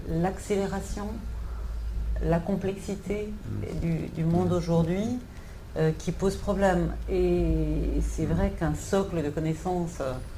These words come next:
Speaker 1: le lire, écrire, compter, c'est plus suffisant
Speaker 2: Oui.
Speaker 1: aujourd'hui.
Speaker 2: Euh, la question, c'est plus le contenu, c'est, euh,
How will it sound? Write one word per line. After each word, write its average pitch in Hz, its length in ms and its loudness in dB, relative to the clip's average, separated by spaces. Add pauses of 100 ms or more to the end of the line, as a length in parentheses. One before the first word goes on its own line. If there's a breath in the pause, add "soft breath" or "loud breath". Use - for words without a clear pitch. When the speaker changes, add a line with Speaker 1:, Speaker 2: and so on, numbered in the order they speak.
(220)
Speaker 1:
le 156 80 0
lire, 180 260 2
écrire, 175 320 -2
compter, 240 400 4 (160)
c'est - 220 -2
plus 262 320 0 (100)
suffisant 214 460 2 (480 loud breath)
Speaker 2:
Oui. 160 80 6
Speaker 1:
aujourd'hui. 151 280 4 (300)
Speaker 2:
Euh, 101 560 2 (180)
la 101 100 0
question, 104 340 0
c'est - 160 2
plus - 180 2
le 98 160 2
contenu, 110 460 2 (200)
c'est, 117 400 0
euh, 92 580 0